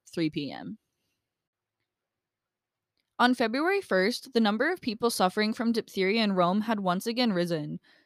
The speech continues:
Twenty-eight people were infected, and the serum that was on its way was enough to treat thirty people.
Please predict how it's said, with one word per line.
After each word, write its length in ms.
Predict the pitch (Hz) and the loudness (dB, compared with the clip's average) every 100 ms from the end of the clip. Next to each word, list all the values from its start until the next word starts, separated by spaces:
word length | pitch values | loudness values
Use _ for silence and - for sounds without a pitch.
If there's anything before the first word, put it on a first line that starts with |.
| - | -8
Twenty-eight 520 | - 277 392 226 240 | 2 2 2 2 0
people 280 | - 214 240 | -2 -2 0
were 100 | 240 | 2
infected, 680 | 214 208 175 175 247 262 247 | 0 0 0 0 -2 -2 -2
and 140 | - 214 | -2 -2
the 60 | |
serum 400 | 220 - 220 269 | -2 0 0 2
that 100 | 302 | 0
was 140 | - 214 | -2 0
on 140 | 196 | 0
its 160 | 214 - | 0 -2
way 340 | 180 185 247 | 0 2 0
was 200 | 214 214 | -2 0
enough 320 | 220 196 202 - | 2 0 0 -4
to 140 | 311 | -8
treat 340 | 254 233 208 | -4 -2 -2
thirty 400 | - - 180 175 | -4 -2 0 0
people. 520 | 165 160 147 131 139 | -4 -8 -8 -10 -10